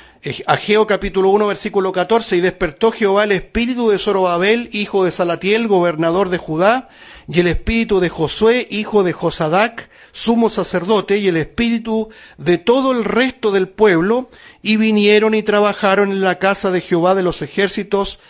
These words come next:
su Dios". Nuestro ruego es que el Señor despierte los espíritus de aquellos obreros, que puede ser tú y puedo ser yo,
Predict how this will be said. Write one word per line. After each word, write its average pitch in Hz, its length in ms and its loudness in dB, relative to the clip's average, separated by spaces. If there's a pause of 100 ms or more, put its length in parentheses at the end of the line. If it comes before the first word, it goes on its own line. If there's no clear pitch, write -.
(180)
su - 300 -4
Dios". - 540 -4 (1040)
Nuestro 139 260 -12
ruego 156 320 -6
es 143 60 -10
que - 380 -14
el 143 120 -10
Señor 156 460 -12
despierte 160 640 -8
los 151 240 -12
espíritus 127 840 -16 (760)
de 135 100 -10
aquellos 147 540 -8
obreros, 135 760 -10 (280)
que 147 100 -10
puede 147 220 -6
ser 131 180 -12
tú 147 320 -12
y 135 60 -14
puedo 131 240 -10
ser 143 180 -8
yo, 190 320 -4